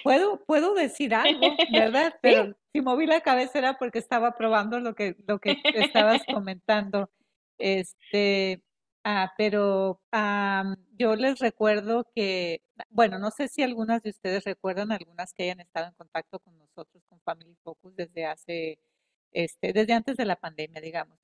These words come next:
Speaker 1: Eh, antes, e-, entonces nosotros, ah, donábamos un portafolio de documentos en el cual ustedes podían organizar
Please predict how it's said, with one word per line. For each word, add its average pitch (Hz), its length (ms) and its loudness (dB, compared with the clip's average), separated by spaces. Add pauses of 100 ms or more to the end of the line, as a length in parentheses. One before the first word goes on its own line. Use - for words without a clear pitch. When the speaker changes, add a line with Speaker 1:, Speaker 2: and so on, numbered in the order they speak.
(400)
Speaker 1:
Eh, 202 320 0
antes, 220 520 -6 (140)
e-, 226 160 -2
entonces 240 560 -2
nosotros, 214 840 -4 (180)
ah, 185 320 -2 (1300)
donábamos 208 880 0 (120)
un 214 140 -2
portafolio 202 600 -2
de 185 100 -4
documentos 190 640 -10 (320)
en 202 160 -4
el 185 140 -8
cual 202 240 -2
ustedes 202 460 -4
podían 180 480 -6
organizar 175 640 -6